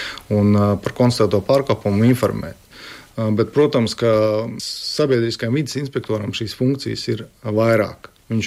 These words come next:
var pieiet pie šīs personas, pārbaudīt, ar ko viņš ķer,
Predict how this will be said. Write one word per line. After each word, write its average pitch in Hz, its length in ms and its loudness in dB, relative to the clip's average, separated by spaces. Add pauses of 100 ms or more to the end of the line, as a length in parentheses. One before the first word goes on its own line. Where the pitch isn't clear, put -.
var 110 340 0
pieiet 143 440 2
pie 156 100 0
šīs 143 260 -4
personas, 127 720 -2 (400)
pārbaudīt, 110 840 2
ar 107 500 -2
ko 123 240 4
viņš 123 320 2
ķer, 113 280 0